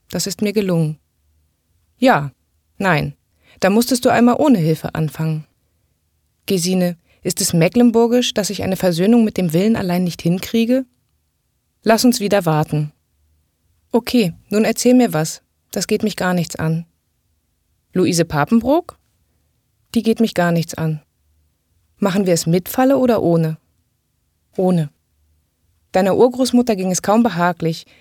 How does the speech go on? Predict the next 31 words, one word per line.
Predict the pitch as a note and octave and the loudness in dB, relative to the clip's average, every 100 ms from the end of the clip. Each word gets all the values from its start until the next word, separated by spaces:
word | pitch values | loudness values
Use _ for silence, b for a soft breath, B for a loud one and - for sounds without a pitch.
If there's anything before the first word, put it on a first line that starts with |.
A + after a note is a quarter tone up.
| b | b
in | F3+ | -4
ihrer | E3+ E3+ | -2 0
neuen | E3 F3 A3 | 0 0 0
politischen | G#3+ F3 E3+ F3+ G3 | -4 -4 -4 -4 -4
Wichtigkeit. | E3+ - D3+ - D#3 D#3 - _ _ _ | -4 -6 -12 -8 -6 -8 -14 _ _ _
Gelegentlich | F#3 F#3+ A#3+ B3 B3 - | -2 2 2 2 -2 -4
musste | G3 - F#3 | -8 -6 -8
sie | F3 | -8
sich | D#3+ - | -8 -4
reinweg | F#3+ A3+ A3 - | 0 0 0 -4
abstützen | F3+ - F#3+ - D#3+ | -6 -4 -4 -4 -6
auf | D#3+ - | -8 -6
Trotz | - A3 - - b b b | -2 -2 -4 -12 b b b
gegen | - G3+ G3 | -4 -2 0
den | F3 E3+ | 0 0
renitenten | F3 E3 F#3 G#3 G#3 | 0 0 0 0 -2
Schwiegersohn | - F#3+ G3+ F3+ E3+ | -4 -2 0 0 -2
Krespal, | - E3 - - D#3 D#3 - b b b b | -2 -2 -2 -4 -4 -4 -6 b b b b
der | F3 | -2
anderen | F3+ A3+ A3 F3 | 2 2 2 2
Leuten | E3+ G3+ G#3+ | 2 0 -2
als | E3 - | -6 -4
ihr | F#3 | -2
abgeraten | - - E3+ F3 F#3 F3+ | -2 -4 -2 -2 -2 -4
hatte, | F#3+ A3+ A3 | -4 -4 -4
von | - E3+ | -4 -2
all | F#3+ G3 | -2 -2
diese | F#3 E3+ | -4 -6
Parlamenterei | - F3 F3+ F3 E3 D3 E3 | -2 -2 0 -2 -4 -2 -2
noch | F#3 F3+ | -2 -4
eins. | - D3+ D3+ - | -2 -2 -2 -6